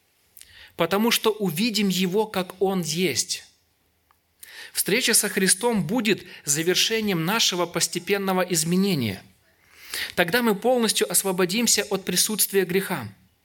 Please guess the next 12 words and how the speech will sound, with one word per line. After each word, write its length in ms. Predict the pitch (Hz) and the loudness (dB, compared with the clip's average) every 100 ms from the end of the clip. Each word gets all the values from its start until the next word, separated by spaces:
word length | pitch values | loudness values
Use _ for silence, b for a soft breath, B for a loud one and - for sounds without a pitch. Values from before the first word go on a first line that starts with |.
| _ _ _ _ _ - B B - | _ _ _ _ _ -20 B B -6
До 180 | 147 175 | 2 2
грехопадения 880 | 185 180 180 165 156 226 175 113 98 B B B B - | 2 -2 0 0 0 2 2 0 -4 B B B B -4
люди 360 | 151 226 190 175 | -2 0 0 0
были 320 | 139 214 208 | 0 0 2
способны 1040 | - - 165 - 208 185 196 185 185 - _ _ - | 0 0 0 4 2 4 2 2 -2 -20 _ _ -4
не 260 | 165 226 | 2 2
грешить. 580 | 160 143 - 110 92 - _ _ _ _ B B B B B - | 2 0 0 -2 -10 -12 _ _ _ _ B B B B B 2
После 340 | 226 220 202 | 2 4 2
грехопадения 960 | 185 185 185 190 160 233 208 143 110 - B B B 160 | 0 0 0 0 2 2 2 0 -2 -6 B B B 0
люди 300 | 170 190 196 | 0 2 2
стали 500 | 196 202 196 196 202 | 2 2 2 2 0
неспособны 1080 | 170 175 254 - - 175 - 175 139 123 | 0 4 4 2 0 2 4 2 0 -2